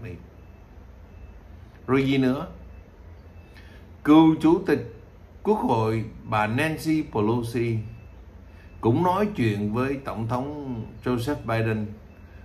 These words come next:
và không công khai, nhưng là nói là giữa hai người nói với nhau thì bà đã nói, "Thôi, ngài hãy ngưng cuộc tranh cử này đi, vì chúng ta không còn bao nhiêu thời gian nữa hết.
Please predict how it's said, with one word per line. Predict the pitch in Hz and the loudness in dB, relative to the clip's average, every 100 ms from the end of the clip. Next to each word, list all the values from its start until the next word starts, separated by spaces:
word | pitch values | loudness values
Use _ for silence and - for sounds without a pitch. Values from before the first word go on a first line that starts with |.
| - - - - - - | -20 -20 -20 -20 -20 -6
và | 98 104 101 90 82 - - - - - - - - - | 2 4 6 2 -2 -8 -18 -20 -20 -20 -20 -20 -20 -16
không | - 180 185 170 | 0 2 2 2
công | 165 151 | 0 0
khai, | 156 156 139 113 | 0 0 -2 -6
nhưng | 131 139 139 131 | -2 -2 0 2
là | |
nói | 104 113 | 2 0
là | 123 | 0
giữa | 101 98 107 147 | 0 2 2 0
hai | 147 143 | -2 0
người | 131 113 95 | 2 2 2
nói | 101 131 | 0 -2
với | 147 | -4
nhau | 127 113 104 98 | -2 -2 -2 -6
thì | - 87 | -8 -4
bà | 90 87 | 0 0
đã | 85 87 | 0 -4
nói, | 98 101 110 113 - - - - | -6 -6 -6 -8 -10 -16 -18 -8
"Thôi, | 120 123 127 117 - - - - - | 2 4 4 2 -2 -10 -16 -20 -10
ngài | 104 98 92 85 | -6 -4 -4 -4
hãy | 85 101 | -6 -2
ngưng | 123 131 120 110 107 - - - - - | 0 2 2 0 -2 -8 -16 -18 -20 -8
cuộc | 95 87 | -8 -6
tranh | 104 101 | -6 -6
cử | 87 87 107 | -6 -6 -4
này | 92 | -4
đi, | 90 90 90 - - - - - - - | -4 -6 -10 -18 -20 -20 -20 -20 -18 -2
vì | 107 110 | 0 0
chúng | 143 | -2
ta | 131 127 120 | 0 0 0
không | 113 131 117 | -4 -4 -2
còn | 104 85 | -2 -4
bao | 90 107 | -4 -2
nhiêu | 110 107 104 | -2 -4 -6
thời | 85 | -8
gian | 82 92 98 | -8 -8 -8
nữa | 87 | -8
hết. | 92 117 | -6 -4